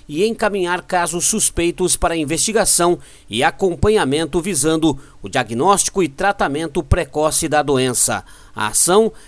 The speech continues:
é alusiva ao Dia Mundial de Combate à Hanseníase, que é comemorado no último domingo do mês de janeiro.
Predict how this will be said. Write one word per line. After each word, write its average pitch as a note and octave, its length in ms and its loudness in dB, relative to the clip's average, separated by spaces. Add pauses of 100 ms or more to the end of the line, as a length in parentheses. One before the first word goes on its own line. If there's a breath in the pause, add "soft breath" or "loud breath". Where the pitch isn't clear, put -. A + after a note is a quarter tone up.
é G#2 80 -2
alusiva D3 500 0
ao F#3 100 4
Dia F#3+ 220 0
Mundial F#3+ 460 -2
de F#3 100 -6
Combate F3 500 -2
à F3 60 0
Hanseníase, F#3 960 2 (220 loud breath)
que G#3+ 160 0
é G3+ 60 0
comemorado F3 720 2
no E3+ 80 0
último F#3 280 -4
domingo E3+ 440 -2
do G#3+ 100 0
mês E3 380 0 (240 loud breath)
de C#3+ 180 -4
janeiro. D#3+ 720 2